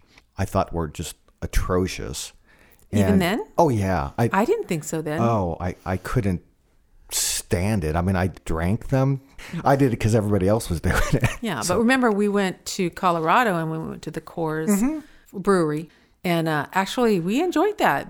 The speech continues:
Speaker 1: I, I
Speaker 2: because there was
Speaker 1: did.
Speaker 2: some different beers there
Speaker 1: Yeah.
Speaker 2: that we weren't
Speaker 1: But, yeah, I mean, through
Speaker 2: accustomed
Speaker 1: the
Speaker 2: to.
Speaker 1: years, you know, I, I've been on,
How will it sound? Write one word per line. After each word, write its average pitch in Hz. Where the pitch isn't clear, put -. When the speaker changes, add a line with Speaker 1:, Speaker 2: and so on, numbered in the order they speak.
Speaker 1:
I, -
I 190
Speaker 2:
because 190
there 214
was 185
Speaker 1:
did. -
Speaker 2:
some 220
different 277
beers 151
there 143
Speaker 1:
Yeah. 156
Speaker 2:
that 85
we 170
weren't 160
Speaker 1:
But, 180
yeah, 170
I -
mean, 175
through -
Speaker 2:
accustomed 220
Speaker 1:
the 196
Speaker 2:
to. 170
Speaker 1:
years, 180
you 160
know, 143
I, 143
I've 139
been 143
on, 117